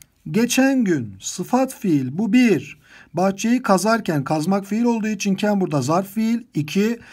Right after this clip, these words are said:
Fark ettiğim dık dik sıfat fiil. Üç. Karınca yuvasında bulunan an en sıfat fiil. Dört. Uçmak için mağışmak isim fiil. Beş. Yuvanın üst kısmına çıkıyor. Sonra kanatlarını çırparak, arak erek zarf fiil.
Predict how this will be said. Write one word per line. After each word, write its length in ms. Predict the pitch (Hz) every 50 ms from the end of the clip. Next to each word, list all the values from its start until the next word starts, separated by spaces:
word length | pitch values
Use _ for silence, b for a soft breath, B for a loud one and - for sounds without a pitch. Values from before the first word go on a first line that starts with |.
| B B B B
Fark 340 | - 180 180 196 202 196
ettiğim 580 | 233 214 202 - - 240 233 247 254 247 233 190
dık 240 | 226 240 240 - -
dik 180 | 254 240 240
sıfat 460 | - - - 190 - 208 220 233 226 -
fiil. 380 | - 202 180 151 135 127 123 - - -
Üç. 420 | 226 220 240 247 240 - - - B B B B B
Karınca 340 | - 175 170 190 196 196 254
yuvasında 560 | 269 254 240 233 233 - 233 226 240 247 226
bulunan 580 | 214 208 214 214 214 226 240 226 190 147 123 113 - - _ - _ _ -
an 240 | 180 185 196 196 214
en 420 | - 220 196 214 220 233 240 233 b b b b b
sıfat 480 | b - - 185 180 196 214 220 214 -
fiil. 440 | - 185 175 156 143 127 120 113 117
Dört. 420 | 175 220 240 247 240 240 - - B B B B B B -
Uçmak 520 | 165 175 - - - 226 247 262 262 -
için 440 | 208 143 - - 170 147 123 101 - - _ -
mağışmak 800 | 151 170 185 190 196 190 - - 196 226 240 262 262 262 - b b b b b
isim 360 | 196 185 - - 240 247 247 240
fiil. 300 | - 202 160 139 127 110 101 - _ -
Beş. 520 | 143 170 208 240 247 254 226 - - - B B B B B B
Yuvanın 340 | 151 170 196 220 214 202 208
üst 120 | 202 202
kısmına 320 | - 214 190 - 220 226 220
çıkıyor. 300 | - - 226 220 220 202
Sonra 260 | - 208 202 190 185
kanatlarını 540 | - 185 185 196 196 202 196 196 208 214 -
çırparak, 600 | - - 208 202 196 233 233 214 196 170 - -
arak 300 | - 185 190 214 226 233
erek 240 | 233 214 202 180 156
zarf 280 | 151 185 214 220 214 -
fiil. 240 | 240 240 254 254